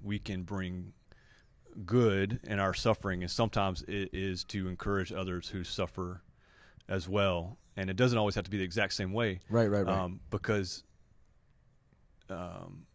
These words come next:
Speaker 1: your suffering, what you face and go through, and the, the pain and the, the challenge you face,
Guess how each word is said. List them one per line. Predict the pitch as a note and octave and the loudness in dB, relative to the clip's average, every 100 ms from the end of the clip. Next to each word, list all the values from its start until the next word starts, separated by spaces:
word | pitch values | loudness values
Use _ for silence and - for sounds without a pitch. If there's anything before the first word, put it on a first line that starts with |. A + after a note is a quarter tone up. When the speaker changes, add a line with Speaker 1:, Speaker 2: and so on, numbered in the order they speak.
| _ - | _ -10
Speaker 1:
your | G#2 A#2+ C#3 | 0 6 6
suffering, | - D3 B2 A2 G#2 | 8 6 6 2 -2
what | A2+ | -2
you | A2+ | -2
face | - C3+ - | 2 2 2
and | G#2 | 0
go | A#2+ | 0
through, | C#3 - F#2+ F2+ F#2 - - - - - - - - - - | 0 -2 -4 -4 -6 -14 -20 -20 -20 -20 -20 -20 -20 -20 -10
and | G#2 F#2+ F2+ | -6 -4 -4
the, | F2 E2+ F#2 | -4 -6 -6
the | F#2+ | -8
pain | - B2 A#2 G2 | 0 2 2 0
and | F2 | -4
the, | F2 F2 F#2 | -4 -6 -8
the | E2+ | -10
challenge | - A#2 G#2 F#2+ E2+ | 2 4 4 0 -4
you | |
face, | F2+ A2+ F#2+ F2 - | -2 2 2 0 -6